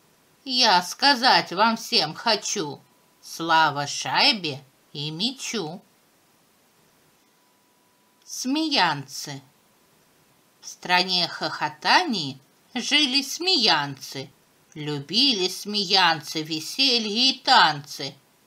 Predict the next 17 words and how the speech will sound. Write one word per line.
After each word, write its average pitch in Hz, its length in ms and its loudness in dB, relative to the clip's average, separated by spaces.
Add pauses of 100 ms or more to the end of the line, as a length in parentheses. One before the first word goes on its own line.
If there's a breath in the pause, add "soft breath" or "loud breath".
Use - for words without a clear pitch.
И 359 120 0
просто 311 520 0
смеяться 160 920 -2
любили 180 580 -2
смеянцы. 165 1000 -4 (420)
Пусть 156 320 -6
слово 160 440 -2
не 220 220 0
ново 196 600 0 (260)
и 370 140 0
шутка 233 640 -4
стара. 180 640 2 (480)
Смеяться 269 880 2
готовы 247 600 2
они 220 380 4
до 226 320 0
утра. 180 800 2